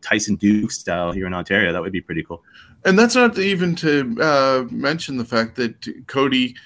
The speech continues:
Speaker 2: does a lot of speaking engagements with schools and does, uh, a lot of motivational talks. And every month he has his Giver for Charity.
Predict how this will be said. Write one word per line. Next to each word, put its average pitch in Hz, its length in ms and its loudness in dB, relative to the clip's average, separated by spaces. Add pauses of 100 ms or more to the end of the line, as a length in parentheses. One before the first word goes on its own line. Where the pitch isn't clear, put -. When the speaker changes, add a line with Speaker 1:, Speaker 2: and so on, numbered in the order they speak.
(240)
Speaker 2:
does 123 220 2
a 113 60 0
lot 113 240 4
of 113 160 0
speaking 156 380 -4
engagements 143 600 0
with 123 120 -2
schools 135 560 -2
and 117 160 4
does, 117 400 2
uh, 120 160 4
a - 20 2
lot 120 160 4
of 117 60 4
motivational 120 640 2
talks. 131 320 0 (440)
And 151 420 4
every 147 240 4
month 135 280 2
he 123 160 0
has 113 260 4
his 120 240 -4
Giver 110 360 0
for - 180 -20
Charity. 123 560 0